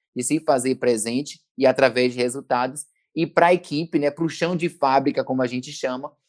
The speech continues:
é que nós somos realmente aliado deles. E eu confesso que precisa de tempo pra você, é, perceber e poder mostrar isso, né? É, porque quando você é novo, quando você chega em um determinado lugar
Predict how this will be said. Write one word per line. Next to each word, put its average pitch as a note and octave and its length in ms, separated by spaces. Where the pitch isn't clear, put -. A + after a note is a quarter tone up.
é C#3+ 100
que E3 100
nós E3 220
somos D3+ 240
realmente D#3+ 400
aliado C#3+ 440
deles. A2 440
E C#3+ 60
eu F3+ 120
confesso F3 500
que F3 140
precisa G#3 640
de G#3 140
tempo D#3 520
pra E3 180
você, D#3 600
é, C3 360
perceber D#3+ 600
e D#3+ 60
poder D#3 280
mostrar D#3+ 460
isso, A2+ 460
né? B2+ 240
É, A#2+ 540
porque C3+ 460
quando D#3+ 220
você D3 320
é C3+ 60
novo, B2 640
quando C3+ 240
você D3 220
chega D3 260
em - 20
um D3+ 40
determinado C3 640
lugar B2 500